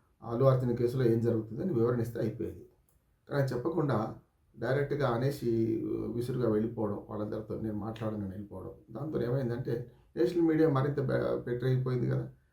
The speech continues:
నిన్న వన్ సైడ్ రాసేశారు. ఇది ఎట్లా ఉంటుందంటే, ఇప్పుడు విలేకరులు కానీ, మనకు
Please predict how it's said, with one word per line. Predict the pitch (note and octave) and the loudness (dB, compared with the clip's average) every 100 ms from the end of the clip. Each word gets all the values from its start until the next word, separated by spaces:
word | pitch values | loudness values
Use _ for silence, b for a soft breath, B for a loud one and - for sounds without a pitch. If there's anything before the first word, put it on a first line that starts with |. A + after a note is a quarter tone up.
| b b - | b b -6
నిన్న | D3+ C#3+ | -2 0
వన్ | C3+ D#3 | 2 2
సైడ్ | E3+ D#3 | 4 4
రాసేశారు. | G2 F#2+ - - - _ _ _ _ - | 2 -4 -10 -14 -18 _ _ _ _ -6
ఇది | B2+ | -4
ఎట్లా | B2 F3+ | 0 2
ఉంటుందంటే, | D3+ C3+ C3 A2+ B2 - b b b _ | 2 2 2 0 0 -6 b b b _
ఇప్పుడు | A#2 | -4
విలేకరులు | G2 G2+ B2 A#2 A2+ | -2 0 0 2 0
కానీ, | A2 G#2+ B2+ D#3+ A#2+ G#2+ | -2 -4 -2 -2 0 0
మనకు | G2+ G2+ - G2 F#2+ | -2 -4 -6 -8 -8